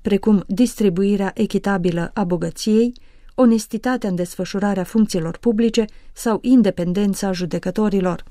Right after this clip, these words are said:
Lansează așadar un apel de a lucra la definitiva reconciliere, subliniind încă o dată faptul că prin violență nu se obține nimic,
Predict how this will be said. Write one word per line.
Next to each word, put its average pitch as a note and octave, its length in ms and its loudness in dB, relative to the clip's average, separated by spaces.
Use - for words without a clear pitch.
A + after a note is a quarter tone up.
Lansează B3+ 560 2
așadar A3+ 420 0
un A3+ 120 4
apel B3 460 0
de G3+ 160 -2
a G3+ 80 2
lucra G#3 380 0
la G3 140 2
definitiva A3 680 0
reconciliere, G3+ 880 -2
subliniind G3 800 0
încă A#3+ 300 4
o E3+ 100 0
dată G3+ 340 -2
faptul F#3 460 -4
că F3+ 300 -4
prin A#3 260 4
violență G3+ 560 0
nu A#3 140 4
se A3+ 160 -4
obține F#3 380 -4
nimic, G3+ 400 0